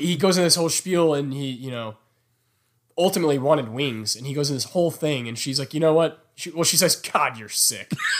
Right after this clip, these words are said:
And then Helen says, "You know what? I wanna throw the fryers back on. We're, we're gonna get you those wings." And he's like, "Tommy likey.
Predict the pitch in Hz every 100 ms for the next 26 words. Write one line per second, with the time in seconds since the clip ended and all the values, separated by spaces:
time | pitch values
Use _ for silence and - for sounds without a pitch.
0 | - - 277 - - 247 247 214 233 214
1 | 208 - 202 180 - 180 - - - -
2 | 226 240 233 233 - - 208 214 208 196
3 | - 175 165 143 160 151 165 160 170 175
4 | 185 180 165 170 156 131 139 123 117 143
5 | 156 165 160 170 156 - _ _ _ _
6 | - - 269 403 214 190 269 392 - -